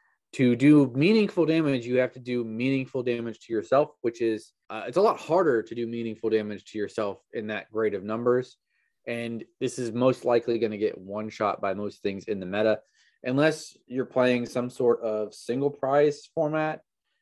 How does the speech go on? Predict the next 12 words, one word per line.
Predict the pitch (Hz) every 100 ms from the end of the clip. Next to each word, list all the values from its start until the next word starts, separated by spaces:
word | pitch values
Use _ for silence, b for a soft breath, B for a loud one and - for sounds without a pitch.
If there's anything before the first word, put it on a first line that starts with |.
| _ _ -
like | 139 135
maybe | 143 151
Gem | 147 143 151
Leader | 165 160 147
Challenge, | 165 156 160 160
because | 143 127 135 127 120 - _ _ _ _ _ -
most | 127 151 151
things | 165 143
don't | 139 139
hit | 151 131
one | 127 120
ninety. | 113 175 226 233